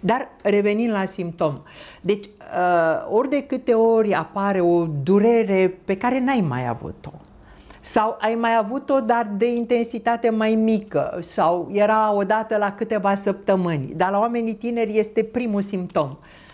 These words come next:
Uh, durere care nu este neapărat în dreptul inimii,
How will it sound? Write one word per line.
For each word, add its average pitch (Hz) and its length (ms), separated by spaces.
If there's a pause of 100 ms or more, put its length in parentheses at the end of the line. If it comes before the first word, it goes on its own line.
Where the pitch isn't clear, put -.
(220)
Uh, - 120 (420)
durere 240 440
care 196 880 (120)
nu 233 380
este 320 340
neapărat 180 640
în 147 140
dreptul 143 380
inimii, 131 580